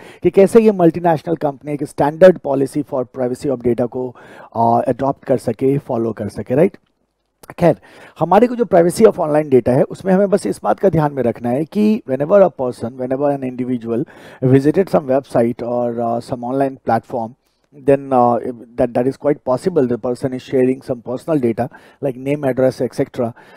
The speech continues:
और वो data का privacy maintain करने की जिम्मेदारी उस company पे है, जो कंपनी वो data technically आपसे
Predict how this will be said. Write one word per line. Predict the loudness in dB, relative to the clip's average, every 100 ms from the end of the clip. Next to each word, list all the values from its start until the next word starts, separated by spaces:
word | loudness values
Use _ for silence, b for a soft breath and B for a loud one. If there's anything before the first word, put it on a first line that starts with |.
| B B -4
और | 2 2 0
वो | -4 -2
data | 2 4 6 6
का | 6 4 4
privacy | 4 4 4 2 -2
maintain | -2 -6 0 0 2
करने | 0 0
की | -2
जिम्मेदारी | -2 -2 2 4 4
उस | 0
company | -4 -8 -6 -8
पे | 0
है, | 0
जो | 0
कंपनी | -6 -10 -8 -10
वो | -6
data | -4 -2
technically | -4 -6 -6 -4 -2
आपसे | -2 -4 0 -2